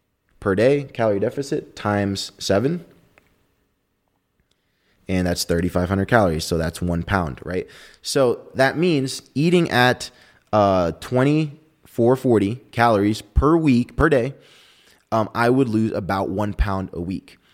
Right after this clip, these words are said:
So here's where everybody gets it fucked up. As soon as I say this, they're like,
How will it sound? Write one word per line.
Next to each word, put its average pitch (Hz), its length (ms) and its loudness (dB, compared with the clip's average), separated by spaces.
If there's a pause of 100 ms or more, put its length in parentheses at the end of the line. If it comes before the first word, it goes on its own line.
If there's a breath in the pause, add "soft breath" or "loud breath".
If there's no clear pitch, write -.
(460 soft breath)
So 131 260 4
here's 175 380 2
where 160 160 6
everybody 123 460 4
gets 104 240 -2
it 90 80 -2
fucked 95 300 -4
up. - 200 -8
As 113 160 -2
soon 175 160 0
as 180 120 0
I 156 80 0
say 165 200 0
this, 135 140 0
they're 135 80 -2
like, 135 220 -2